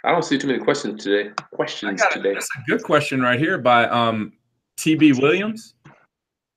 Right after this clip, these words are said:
Speaker 1: Oh, yeah, she's a client. You got Al Gordon first. You don't skip Al.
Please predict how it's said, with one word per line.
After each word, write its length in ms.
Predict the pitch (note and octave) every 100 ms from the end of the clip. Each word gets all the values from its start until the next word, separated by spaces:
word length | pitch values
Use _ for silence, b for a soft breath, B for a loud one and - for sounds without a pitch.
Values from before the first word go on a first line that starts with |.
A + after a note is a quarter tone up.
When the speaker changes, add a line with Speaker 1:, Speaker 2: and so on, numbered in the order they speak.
| -
Speaker 1:
Oh, 60 |
yeah, 140 | C3+ B2+
she's 220 | E3+ D3+
a 40 | A#2+
client. 440 | - C3 A2+ - - _ _ _ _ _ _ _ _ _ _ _ _ _
You 100 | B3+
got 160 | E3+ C3+
Al 260 | D3 D#3+
Gordon 300 | D3+ D#3+ E3
first. 320 | D#3+ E3+ E3 D#3+
You 140 | E3
don't 180 | D#3 E3
skip 300 | - F3 -
Al. 380 | D#3+ D#3+ C3+